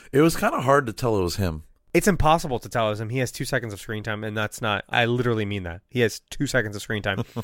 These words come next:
Speaker 2: <laughs> Where some guy named the Rattlesnake is fed snake poison, and he goes fucking crazy on the other guy. The colonel says Turnbull is dead. Jonah fights him and throws him into the fighting pit, where I guess the rattlesnake bites him or some <laughs> shit.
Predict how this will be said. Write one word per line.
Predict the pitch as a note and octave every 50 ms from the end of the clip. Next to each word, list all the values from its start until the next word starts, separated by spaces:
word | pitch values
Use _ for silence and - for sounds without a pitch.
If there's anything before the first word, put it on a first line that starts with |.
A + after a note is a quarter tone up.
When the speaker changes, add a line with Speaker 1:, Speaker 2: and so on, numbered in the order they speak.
| - - -
Speaker 2:
<laughs> | - - - _ - - _ -
Where | C#3+ D#3 F3 F3+
some | - - - A#3 C#4 D#4 D#4
guy | A3 A#3+ A3+ G#3+ G#3
named | F#3+ F3 E3 D3+ D3 C#3 C3 B2 - -
the | - A#2+ C3 A#2+
Rattlesnake | A#2 A#2 C#3 G3 B3 A#3 - - - - A2 G#2 G2+ G#2 G#2+ - - - - _ -
is | C#3+ C#3+ - -
fed | - - D#3 C#3+ C3+ -
snake | - - D#3+ F#3 A3+ A3+ -
poison, | - - C#3+ B2 A#2 G#2+ G#2+ A#2 A2 - - - -
and | - A#2+
he | D3+ C#3+
goes | A#2 - -
fucking | - - - F3+ - - E3+ C#3+
crazy | - - D3+ D3 D3 B2+ B2
on | G#2 G2
the | G2 G2
other | F#2 F2+ F#2+ F#2+
guy. | F2+ G2 F#2 F2 F2 F2+ - - _ _ _ _ _ _ _ _
The | - D#3+
colonel | D3+ - A3+ C4 C#4+ A#3+ E3+
says | - F3 D3+ C#3 -
Turnbull | - - - F#3 G3 F#3+ F3+ F3+ E3
is | D3+ C#3 A#2+
dead. | A2+ C#3+ B2+ G2+ F2 F2+ G2 - _ _ _ _ _
Jonah | - F3 G3 A3 A3
fights | - - F#3 F3+ F3+ -
him | F#3 D3+
and | A#2+ B2+ B2 -
throws | - D#3+ F3 F#3+ F#3+ E3+
him | F3+ D#3+
into | D3+ - D3+
the | A#2 A2+
fighting | - A#2 G#2+ G2 F#2 F2 -
pit, | - G2+ F#2 - - _ _ -
where | B2 A#2
I | A#2 A#2+
guess | A#2+ G#2+ D3+ D#3 - -
the | B2
rattlesnake | G#2 A2+ B2 C#3+ D3 C#3+ - - D3+ C3+ A#2 - -
bites | - C3 C3 B2+ - -
him | G#2+ G2
or | F#2+ F#2+
some | - - A2 G#2
<laughs> |
shit. | - - - B2+ A2 - F3+ F#3 - -